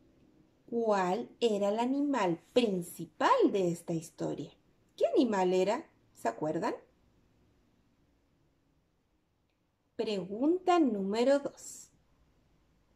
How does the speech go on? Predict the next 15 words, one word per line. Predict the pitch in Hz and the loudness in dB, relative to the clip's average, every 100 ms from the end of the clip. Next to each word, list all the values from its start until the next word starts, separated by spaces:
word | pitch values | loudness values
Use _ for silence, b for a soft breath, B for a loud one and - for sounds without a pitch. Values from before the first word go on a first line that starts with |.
| _ _ _ | _ _ _
¿Cómo | - 202 214 | -2 0 0
se | 247 349 | 0 2
llamaba | 339 277 240 214 196 190 180 - _ _ _ _ _ - | 4 2 2 2 4 2 0 -8 _ _ _ _ _ -8
mi | 196 190 | -2 0
amigo | 170 185 277 233 180 170 | 2 0 0 0 0 2
de | 170 | 2
la | 165 170 | 2 2
nariz | 170 165 175 180 180 - _ _ | 0 0 0 -2 -4 -12 _ _
roja? | 180 170 180 180 180 - 214 311 - _ _ _ _ _ _ _ _ | -10 -2 4 4 2 2 2 2 -4 _ _ _ _ _ _ _ _
¿Cómo | - 240 | -8 -6
se | - 339 | -2 -2
llamaba? | 226 175 165 160 226 - _ _ _ _ _ _ _ _ _ _ _ _ _ _ _ _ _ _ _ _ _ _ _ _ _ _ _ _ _ _ _ _ _ _ _ _ | -2 -2 -2 0 -2 -4 _ _ _ _ _ _ _ _ _ _ _ _ _ _ _ _ _ _ _ _ _ _ _ _ _ _ _ _ _ _ _ _ _ _ _ _
Pregunta | 220 196 170 170 202 196 240 | -8 -6 -4 -2 -2 0 0
número | 226 180 190 214 220 | 0 -4 -4 -6 2
tres. | 277 330 - - | 4 4 0 -14